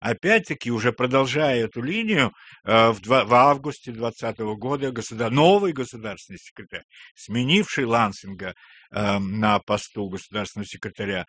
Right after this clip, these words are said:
э, Бейнбридж Колби, э, выступает со св-, со своей знаменитой нотой, которая и вошла в историю дипломатии как нота Колби,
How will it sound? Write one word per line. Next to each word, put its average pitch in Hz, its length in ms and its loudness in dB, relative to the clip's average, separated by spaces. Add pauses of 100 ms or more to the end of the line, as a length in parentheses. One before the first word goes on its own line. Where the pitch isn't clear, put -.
(340)
э, 98 220 0
Бейнбридж 143 920 2
Колби, 196 540 0 (580)
э, 113 560 0 (280)
выступает 170 560 2
со 175 120 -12
св-, 170 280 -4
со 175 160 -6
своей 180 320 0
знаменитой 185 560 -4
нотой, 185 580 2
которая 143 360 -6
и 139 40 -4
вошла 143 400 -4
в 156 60 -2
историю 143 360 -4
дипломатии 147 600 -6 (260)
как 143 220 4
нота 180 300 4
Колби, 165 500 2